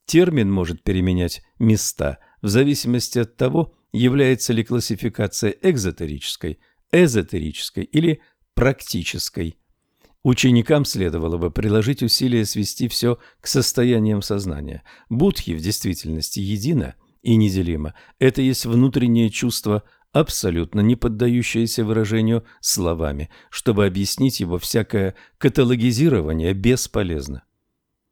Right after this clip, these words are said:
Пятое. Шабдическое чувство слуха. Четвёртое. Спаршическое чувство осязания. Третье. Руническое состояние ощущения себя как тела и воспринимания его.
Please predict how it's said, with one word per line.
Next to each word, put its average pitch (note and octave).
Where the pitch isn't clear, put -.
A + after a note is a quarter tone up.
Пятое. A#2
Шабдическое A2+
чувство -
слуха. -
Четвёртое. A2
Спаршическое G#2
чувство F2
осязания. G#2
Третье. F#2
Руническое C3
состояние C#3
ощущения G2
себя C#3
как -
тела D2+
и B2
воспринимания B2
его. G2